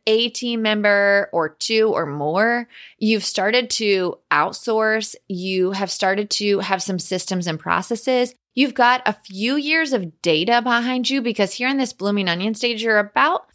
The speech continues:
three to six years in business. That's really where this middle brand awareness stage is. Instead of kind of having to, like, fight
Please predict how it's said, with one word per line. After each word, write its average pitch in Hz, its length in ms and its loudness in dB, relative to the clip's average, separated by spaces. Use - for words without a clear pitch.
three 254 540 -2
to 262 240 0
six - 560 -6
years 156 580 2
in 165 220 -6
business. 143 460 -6
That's 214 240 -8
really 262 240 -2
where 226 160 2
this 185 220 0
middle 233 480 4
brand 180 480 0
awareness 160 500 -2
stage 240 380 -4
is. 262 400 -2
Instead 277 480 0
of 392 160 -2
kind 262 220 -2
of 254 80 -2
having 220 320 0
to, 208 120 -4
like, 160 280 -4
fight 269 360 0